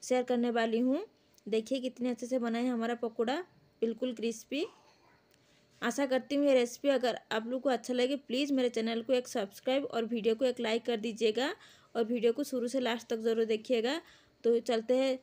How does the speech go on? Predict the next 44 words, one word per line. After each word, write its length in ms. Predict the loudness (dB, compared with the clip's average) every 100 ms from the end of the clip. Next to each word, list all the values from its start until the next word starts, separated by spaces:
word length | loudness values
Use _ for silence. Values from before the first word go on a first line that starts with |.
| -4
recipe 360 | -6 -4 -6 -4
की 80 |
तरफ। 320 | 0 0 0 0
यहाँ 180 | -2
पर 140 | 0 0
मैं 120 | 2
अरवा 200 | 2 0
चावल 300 | 0 0 0
को 120 | -2
चार 240 | -2 -2 0
घंटे 240 | 0 0
के 80 | 0
लिए 100 | 0
भिगो 240 | 0 -2 0
के 120 | 0
रखा 260 | 0 -2
था 180 | -2 0
और 160 | -2 -4 -4
चार 220 | -2 0
बॉयल, 340 | 0 0 0 -2 -4
boil 340 | 0 0 0 -2
आलू 440 | -2 2 4 4 2 _ _ -20 _ _ -2
और 160 | 2
यहाँ 160 | 2 2
पर 140 | 0
कटा 220 | -2 -2
हुआ 160 | 0 0
धनिया, 400 | 0 -2 0 0
हरा 280 | 0 0 0
मिर्च 260 | 0 -2 -4
और 80 | -2
प्याज 320 | -2 -2 -2
को 100 | -2
ले 160 | 0
रही 280 | 0 0 0
हूँ। 180 | 0 -2 -8 _ -20 _ _ -4
एक 300 | 0 0 -2 _ _ -8
जार 400 | 0 2 2 2
में 260 | 2 -2 -4 _ -4
चावल 340 | 0 2 0
को 260 | -2 -2 0
मैं 200 | 0 0
अच्छे 340 | -2 -4 -2 -2
से 280 | 0 -2